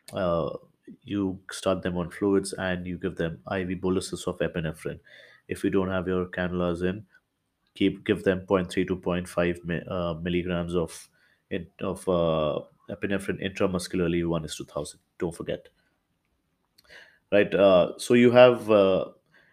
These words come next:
uh, other, other medications, uh, that can be given, right? So you have a lot of adjunctive medications that can be given in anaphylaxis along with your, uh, epinephrine. And, uh,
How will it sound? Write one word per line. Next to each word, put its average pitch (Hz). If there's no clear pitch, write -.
uh, 92
other, 107
other 104
medications, 95
uh, 90
that 101
can 101
be 101
given, 87
right? 98
So -
you 95
have 92
a 92
lot 95
of 98
adjunctive 90
medications 90
that 92
can 90
be 90
given 90
in 90
anaphylaxis 90
along 98
with 95
your, 92
uh, 90
epinephrine. 95
And, 95
uh, 90